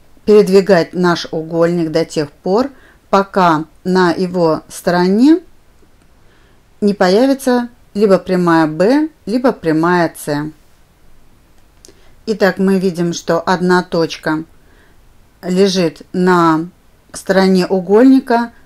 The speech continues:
но вся прямая «Б» на стороне угольника не лежит. Поэтому прямые «А» и «Б» не параллельны.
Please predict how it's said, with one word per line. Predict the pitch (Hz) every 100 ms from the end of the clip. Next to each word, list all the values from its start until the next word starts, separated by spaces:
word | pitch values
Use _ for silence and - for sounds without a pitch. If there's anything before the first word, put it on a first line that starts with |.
| -
но | 196 196 185 165
вся | - 180 160
прямая | 170 170 165 160 156
«Б» | 151 180 233 262 - -
на | 180
стороне | 165 175 160 160 151
угольника | 151 170 190 196 - 196 -
не | 208 214
лежит. | 160 143 143 - _ _ _ _ - -
Поэтому | 170 160 175 165
прямые | 160 175 175 170 160 147 -
«А» | 175 160 151
и | - 151
«Б» | 156 185 240 - -
не | 170 170
параллельны. | 170 175 165 156 147 151 151